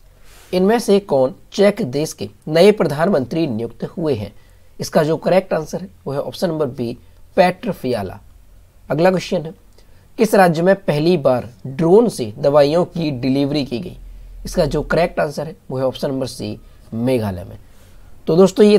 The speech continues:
थे कल के क्वेश्चंस जिसका हमने रिवीजन किया। अब हम शुरू करते हैं आज का सेशन। आज का पहला क्वेश्चन है, हाल ही में जारी नार्स सर्वे की रिपोर्ट के अनुसार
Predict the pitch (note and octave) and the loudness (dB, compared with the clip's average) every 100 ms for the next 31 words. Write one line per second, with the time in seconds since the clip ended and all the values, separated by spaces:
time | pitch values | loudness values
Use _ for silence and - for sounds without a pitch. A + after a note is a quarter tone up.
0 | G3+ G3 E3+ E3 E3+ E3 G3 E3+ - - | 4 2 2 2 0 -2 -4 -6 -8 -10
1 | C#3+ - D3+ C3+ C3+ B2+ B2+ D#3+ D#3 C3 | -8 -2 -2 0 0 2 0 -2 -2 -2
2 | C3 - - - C3+ C3 E3+ F3 F3 - | -4 -10 -10 -4 -2 -2 2 4 4 0
3 | E3+ F3 C3+ B2+ D3 C#3+ - G3+ - - | 0 0 -2 -2 -4 -4 -6 -8 -10 -16
4 | - - - - - D3 F3 F3+ F3+ F3+ | -16 -16 -18 -18 -6 -4 0 2 4 6
5 | F#3 F3 - E3 F3+ - - - - - | 4 2 -2 -2 -4 -10 -20 -20 -20 -2
6 | - G3 G#3 A3 G#3+ F3+ D#3+ F3+ D3 C#3+ | 6 8 8 6 6 6 6 4 2 2
7 | F3 F#3 - - - C3+ D3+ D#3 C3+ C#3+ | 2 0 -2 -2 -2 -2 -2 -6 -4 -4
8 | C#3 C3+ D#3 E3+ - C3 G#2+ G2 | -2 -2 0 0 0 -2 -4 -12